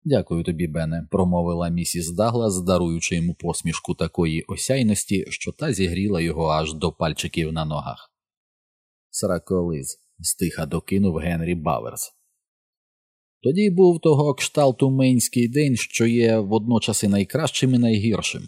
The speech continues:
Безхмарний, до сліз в очах яскравий, але такий холодний, що аж трохи лячно. Десятиградусну температуру погіршував ще й сильний вітер.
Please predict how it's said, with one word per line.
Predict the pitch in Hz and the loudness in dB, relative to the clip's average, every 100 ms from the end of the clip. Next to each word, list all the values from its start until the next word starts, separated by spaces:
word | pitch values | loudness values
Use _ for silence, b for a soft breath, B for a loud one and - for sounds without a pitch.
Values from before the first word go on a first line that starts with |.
| - | -14
Безхмарний, | - 113 - 156 165 143 127 107 82 - | -2 0 0 -2 0 2 4 2 0 -4
до | 92 110 | -2 0
сліз | - 139 131 | 0 0 0
в | 104 | 2
очах | 107 - 90 - | 0 0 -2 -2
яскравий, | 87 - - 135 123 104 - | -2 -2 0 2 2 2 0
але | - 127 151 | -2 0 0
такий | 139 135 - 131 | 2 0 2 0
холодний, | - 120 127 123 113 98 | 4 4 4 4 4 2
що | - 107 | 4 4
аж | 98 | 4
трохи | - 104 92 101 | 2 0 2 2
лячно. | 82 73 - 64 - _ _ _ _ _ _ 95 | 2 -2 -4 -10 -14 _ _ _ _ _ _ -2
Десятиградусну | 95 101 95 90 95 92 - 92 | 0 0 0 2 2 2 2 0
температуру | 82 82 87 90 - 143 123 | 0 -2 0 0 2 6 6
погіршував | - 98 87 117 101 113 101 90 | 4 2 4 2 2 0 2 0
ще | - - 113 | -4 -2 0
й | |
сильний | 104 - 95 90 87 73 | 0 0 0 0 -2 -4
вітер. | - - | -10 -16